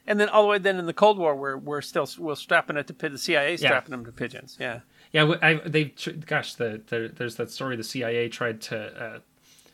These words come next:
Speaker 2: use a cat to, to do something like that, to, to, like, they
Speaker 1: Yeah, yeah,
Speaker 2: put in
Speaker 1: and it
Speaker 2: a
Speaker 1: got hit by a car.
Speaker 2: yeah,
Speaker 1: Yeah,
Speaker 2: like,
Speaker 1: yeah, yeah.
Speaker 2: immediately after. <laughs> Yeah,
Speaker 1: Yeah.
Speaker 2: it's, it's turns, I mean, that's the problem with, with the animals is that, you know, they're only
Speaker 1: Yeah.
Speaker 2: so,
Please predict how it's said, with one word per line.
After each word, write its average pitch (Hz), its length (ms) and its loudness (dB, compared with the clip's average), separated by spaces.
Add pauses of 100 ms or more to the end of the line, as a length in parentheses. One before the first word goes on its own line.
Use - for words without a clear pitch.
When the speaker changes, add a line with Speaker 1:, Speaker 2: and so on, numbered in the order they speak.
(320)
Speaker 2:
use 135 200 -2
a 120 80 0
cat 131 460 -2
to, 110 260 -4
to - 180 -14
do 110 160 -8
something 110 360 -8
like 104 180 -12
that, 107 200 -10
to, 110 200 -10
to, 107 340 -8
like, 117 200 -2
they - 100 2
Speaker 1:
Yeah, 139 60 0
yeah, 143 120 -4
Speaker 2:
put 139 120 2
in 127 60 2
Speaker 1:
and - 100 0
it - 20 0
Speaker 2:
a - 40 0
Speaker 1:
got - 120 6
hit 165 100 2
by 139 120 2
a 127 40 0
car. 143 280 6
Speaker 2:
yeah, 131 80 4
Speaker 1:
Yeah, 135 60 2
Speaker 2:
like, 127 100 4
Speaker 1:
yeah, 127 140 4
yeah. 127 60 2
Speaker 2:
immediately 113 440 -2
after. 110 380 -2
<laughs> - 80 -16
Yeah, 165 120 2 (260)
Speaker 1:
Yeah. 120 200 4
Speaker 2:
it's, 139 120 0
it's 156 280 -2 (340)
turns, 208 340 2
I 160 60 2
mean, 160 140 4
that's 170 160 4
the 147 80 -2
problem 135 260 4
with, 113 220 -6
with 123 200 -4
the 120 120 -2
animals 123 420 0
is 110 120 -12
that, - 160 -6
you 123 60 -8
know, 117 80 -4
they're 120 180 -4
only 127 220 -4
Speaker 1:
Yeah. 117 100 0
Speaker 2:
so, 110 520 -2